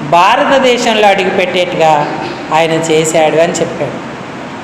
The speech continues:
దక్షిణ ప్రాంతంలో ఆయన ఎంతో విరిగా సువార్త ప్రకటించి అనేక ఆత్మలను రక్షించి దేవుని కార్యాన్ని చేశాడు.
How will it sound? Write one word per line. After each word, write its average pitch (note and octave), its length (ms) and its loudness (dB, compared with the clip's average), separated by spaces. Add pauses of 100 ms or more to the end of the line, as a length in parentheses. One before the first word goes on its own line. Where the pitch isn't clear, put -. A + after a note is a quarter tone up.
(540)
దక్షిణ A3+ 260 2
ప్రాంతంలో A3 640 2
ఆయన G3 260 4
ఎంతో A#3+ 560 -2
విరిగా A3 420 2
సువార్త G3 540 2
ప్రకటించి F#3 640 -2 (840)
అనేక B3+ 500 2
ఆత్మలను B3+ 640 2
రక్షించి G#3+ 500 0
దేవుని F3+ 340 0
కార్యాన్ని E3+ 480 0
చేశాడు. D3 420 -6